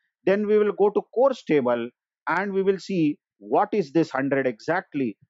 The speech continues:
This hundred is C programming. So T one teaches C programming. Isn't it so? Just look at this. What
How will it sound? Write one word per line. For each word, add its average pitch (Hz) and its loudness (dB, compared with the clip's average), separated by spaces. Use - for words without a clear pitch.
This 233 2
hundred 131 0
is 143 -4
C 170 -4
programming. 98 -4
So 190 2
T 233 2
one 233 0
teaches 147 -2
C - -8
programming. 92 -6
Isn't 160 -2
it 151 -2
so? 101 -8
Just 247 -4
look 285 -4
at 127 -4
this. - -20
What 220 -2